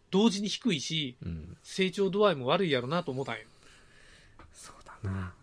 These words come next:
Speaker 1: うん。
Speaker 2: まさにその通りだな。
Speaker 1: そうなんよ。
Speaker 2: うん。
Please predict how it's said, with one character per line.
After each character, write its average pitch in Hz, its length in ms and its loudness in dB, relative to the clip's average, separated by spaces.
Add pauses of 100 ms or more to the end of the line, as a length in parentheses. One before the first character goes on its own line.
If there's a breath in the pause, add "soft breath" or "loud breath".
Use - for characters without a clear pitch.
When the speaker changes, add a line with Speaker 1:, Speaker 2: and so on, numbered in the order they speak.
(640)
Speaker 1:
う 131 40 -10
ん。 120 460 -10
Speaker 2:
ま 95 140 -6
さ 95 140 -8
に 85 100 -8
そ 90 160 -10
の 90 160 -6
通 104 200 -2
り 90 60 -6
だ 82 140 -12
な。 92 300 -8 (240)
Speaker 1:
そ - 240 -10
う 131 160 -6
な 117 80 -14
ん - 20 -16
よ。 113 60 -14
Speaker 2:
う - 40 -10
ん。 85 300 -10